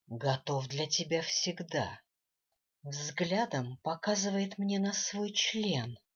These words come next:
который уже почти в полной боевой готовности. "Ты озабоченный", смеюсь я,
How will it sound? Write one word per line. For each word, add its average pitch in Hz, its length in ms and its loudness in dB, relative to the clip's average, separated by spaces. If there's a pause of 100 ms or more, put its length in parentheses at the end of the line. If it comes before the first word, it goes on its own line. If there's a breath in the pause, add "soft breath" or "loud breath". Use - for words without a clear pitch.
который 147 500 0
уже 143 220 0
почти - 580 0
в - 260 -8
полной 127 640 0 (140)
боевой 175 580 4
готовности. 135 1160 0 (640)
"Ты 208 220 2
озабоченный", 208 1200 2 (160)
смеюсь 156 800 0
я, 175 300 0